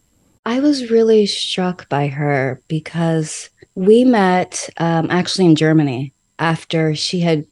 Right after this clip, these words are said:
done, you know, one of the most arduous journeys. She was born in Eritrea in, in the Horn of Africa,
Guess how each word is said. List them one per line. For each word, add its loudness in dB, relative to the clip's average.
done, 2
you -2
know, -2
one -2
of -2
the -4
most -4
arduous -4
journeys. -2
She -4
was -2
born 0
in 2
Eritrea -4
in, 2
in -2
the 0
Horn 0
of -2
Africa, -6